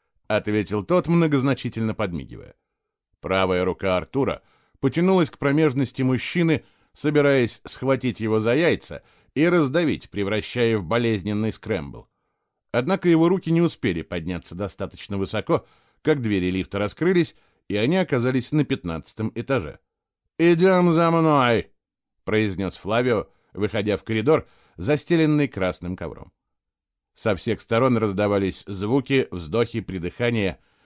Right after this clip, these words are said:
Где-то кричали как мужские, так и женские голоса. Одни из них были криками боли, другие — гнева. Чем больше Артур находился в этом здании, тем меньше ему здесь нравилось. Он пожалел, что оставил Вакидзаси на входе.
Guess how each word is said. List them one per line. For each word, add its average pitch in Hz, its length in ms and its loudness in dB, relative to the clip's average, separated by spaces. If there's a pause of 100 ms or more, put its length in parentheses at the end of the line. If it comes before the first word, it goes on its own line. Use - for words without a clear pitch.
(160)
Где-то 151 320 -2
кричали 151 420 0
как 135 200 -4
мужские, 151 520 -2
так 143 200 -4
и 131 60 0
женские 101 480 -4
голоса. 85 560 -8 (460)
Одни 139 400 4
из 123 120 2
них 135 200 2
были 131 220 2
криками 127 420 0
боли, 131 520 2
другие — 113 440 -2
гнева. 113 420 -2 (680)
Чем 147 240 2
больше 185 320 4
Артур 135 300 2
находился 123 540 0
в - 20 0
этом 113 240 0
здании, 117 480 0 (360)
тем 135 260 2
меньше 110 340 0
ему 127 200 0
здесь 127 260 -6
нравилось. 71 540 -10 (440)
Он 117 280 0
пожалел, 135 520 0
что 90 220 -8
оставил 127 460 0
Вакидзаси 95 640 -4
на 101 140 -4
входе. - 360 -18